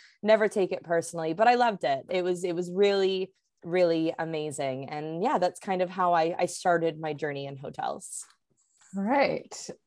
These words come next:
Speaker 2: Um, so you mentioned you were in Vancouver. Was the Sutton Hotel also in Vancouver?
Speaker 1: Yes. Um, so, um, I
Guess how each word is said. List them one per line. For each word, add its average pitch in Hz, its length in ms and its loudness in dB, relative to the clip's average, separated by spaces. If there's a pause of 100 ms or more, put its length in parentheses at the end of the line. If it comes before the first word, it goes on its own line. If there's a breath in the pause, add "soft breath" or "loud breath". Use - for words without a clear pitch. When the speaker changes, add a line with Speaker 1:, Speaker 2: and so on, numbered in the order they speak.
(120)
Speaker 2:
Um, 202 600 6 (280)
so - 160 4
you 247 80 8
mentioned 262 420 6
you 240 160 6
were 208 220 6
in 208 160 0
Vancouver. 202 420 0
Was 202 140 2
the 214 60 0
Sutton 214 340 0
Hotel 196 360 2
also 220 400 2
in 254 140 -2
Vancouver? 262 400 -6 (240)
Speaker 1:
Yes. 214 720 0
Um, 196 320 4
so, 202 520 4
um, 196 400 2
I 196 300 -2